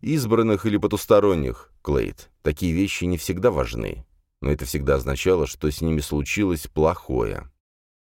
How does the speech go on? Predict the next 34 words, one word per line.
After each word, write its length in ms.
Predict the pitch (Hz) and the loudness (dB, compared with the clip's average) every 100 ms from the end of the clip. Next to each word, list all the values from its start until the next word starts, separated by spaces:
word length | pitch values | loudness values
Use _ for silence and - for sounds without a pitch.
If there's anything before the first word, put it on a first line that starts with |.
| _ | _
Как-то 320 | 131 - 113 | -2 4 4
раз 180 | 110 120 | 6 2
принесли 440 | - 85 80 - 101 | 0 0 -2 -2 -4
существо 520 | 101 - 104 - 135 | -4 -4 -4 -2 -2
под 140 | 95 | 0
названием 580 | 90 87 107 110 107 101 | 2 4 4 4 2 0
"дитя", 460 | 110 - 151 131 90 | -2 0 4 4 4
похожее 480 | 80 - 107 98 | 0 2 2 4
на 140 | 95 87 | 2 4
котенка, 500 | 101 - 139 131 101 | 4 4 0 2 2
который 360 | 98 113 110 | 4 4 4
родился 420 | 95 92 107 - 117 | 4 4 0 0 -2
у 60 | |
кошки. 580 | 135 120 - - 53 - _ | 2 0 0 -4 -4 -4 _
Какой-то 400 | 76 - 85 76 | -8 -2 -2 -2
потусторонний 640 | 73 78 - 76 90 92 69 | -4 -4 2 2 4 0 -2
оставил 360 | - 85 76 | 0 0 2
его 320 | 67 73 76 | 0 0 2
у 80 | 71 | 0
ворот. 640 | 67 67 78 65 - - _ _ _ _ _ _ | 0 2 2 0 -6 -10 _ _ _ _ _ _
Оно 240 | - 82 87 | -2 0 -2
испоганило 640 | - 82 80 98 90 82 | 2 2 4 2 2 -2
чистые 440 | - 107 - 95 | -2 -4 0 -2
коридоры 460 | 90 87 90 104 90 | 0 0 4 4 4
места 300 | 95 87 87 | 0 0 -4
встречи 440 | - - 110 101 | -4 -2 -2 0
своим 520 | 90 90 92 98 95 87 | -4 2 4 4 0 0
лишенным 680 | 90 90 107 110 104 92 | -2 -2 0 2 2 0
песни 380 | 92 110 - 110 | -2 -2 -2 0
мяуканьем 640 | 107 117 131 131 120 120 | 2 2 0 0 0 0
и 60 | 95 | 0
неприятным 760 | 110 107 104 95 107 - 110 | 0 0 0 4 2 2 -4
сладковатым 720 | 104 107 90 98 87 82 85 76 | -2 -4 0 2 4 2 0 0
запахом. 680 | 71 64 - - - - | 0 0 -4 -10 -10 -10